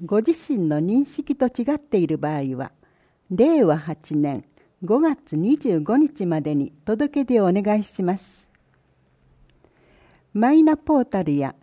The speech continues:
郵送、市民課窓口で届け出ができます。詳しくは、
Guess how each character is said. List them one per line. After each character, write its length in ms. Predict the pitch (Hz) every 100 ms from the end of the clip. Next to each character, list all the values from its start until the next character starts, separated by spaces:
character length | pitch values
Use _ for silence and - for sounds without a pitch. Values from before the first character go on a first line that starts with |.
| _ -
郵 220 | 196 247
送、 440 | - - 190 160 - _ _ _
市 220 | - 247
民 240 | 349 339
課 160 | 320 302
窓 260 | 302 294
口 260 | 247 196 -
で 120 | 151
届 280 | - 214 233
け 120 | 254
出 100 | 240
が 140 | 220 208
で 100 | 208
き 160 | 190
ま 140 | 170 190
す。 280 | - - _ _ _ _ _ _ _ _ _ _ _ _ _ -
詳 200 | 277 320
し 160 | -
く 180 | - 165
は、 200 | 151